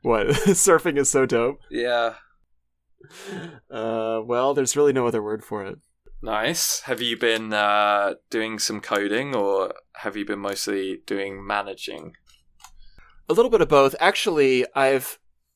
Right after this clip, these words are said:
Speaker 1: in addition to managing and sometimes writing code, I am now a product manager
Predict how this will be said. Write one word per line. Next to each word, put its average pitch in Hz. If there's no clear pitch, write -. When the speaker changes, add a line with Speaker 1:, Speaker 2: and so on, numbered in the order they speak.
Speaker 1:
in 143
addition 180
to 131
managing 107
and 107
sometimes 113
writing 104
code, 101
I 113
am 113
now 117
a 104
product 180
manager 98